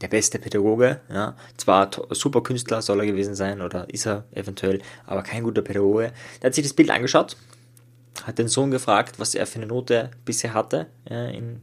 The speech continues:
Zeichnen, Kunst und so weiter. Da meinte der Junge eine drei, äh, und dann sagte der Lehrer, „Dann kriegst du bei mir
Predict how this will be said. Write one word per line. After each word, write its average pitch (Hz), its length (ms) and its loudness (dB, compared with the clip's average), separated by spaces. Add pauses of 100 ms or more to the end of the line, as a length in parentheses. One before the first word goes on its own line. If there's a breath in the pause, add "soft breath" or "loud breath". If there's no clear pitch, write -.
Zeichnen, 110 460 -2
Kunst 131 300 -6
und 101 80 -10
so 98 120 -6
weiter. - 320 -6 (640 loud breath)
Da 98 80 -8
meinte 113 300 0
der 113 100 4
Junge 113 160 0
eine 104 140 0
drei, 98 400 2 (680 loud breath)
äh, 107 260 2
und 104 240 -6
dann 107 120 -2
sagte 98 720 -2
der 90 160 -10
Lehrer, 95 340 -2
„Dann 101 100 -6
kriegst - 300 -6
du 101 60 -4
bei 101 100 -6
mir 104 320 -6